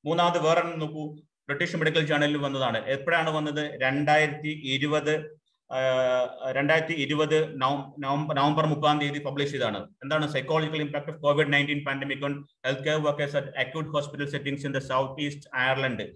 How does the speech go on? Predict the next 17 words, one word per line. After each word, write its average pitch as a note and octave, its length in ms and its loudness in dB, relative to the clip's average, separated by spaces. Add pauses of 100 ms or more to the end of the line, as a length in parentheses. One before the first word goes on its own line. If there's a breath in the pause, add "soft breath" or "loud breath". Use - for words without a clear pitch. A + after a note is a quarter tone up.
(180 soft breath)
അവിടെ D3 180 2
ഉപയോഗിച്ച് D#3+ 400 -2
ചൂളേണ്ട D3+ 300 2 (880)
ടൂൾ D3+ 200 0
ഏതാണെന്ന് D3+ 240 2
ഇവിടെ D3 120 0
നിന്ന് D3+ 200 -2
വായിച്ചു C#3+ 260 -4
നോക്കൂ. D3+ 280 -4 (500 soft breath)
Impacts D#3 540 0
of D3 60 0 (200)
event D3 240 2
scale, C#3+ 320 2 (140)
അത് C3+ 220 0
വെറും D3 420 0
questions D3+ 480 -4
അല്ല, C#3+ 440 -4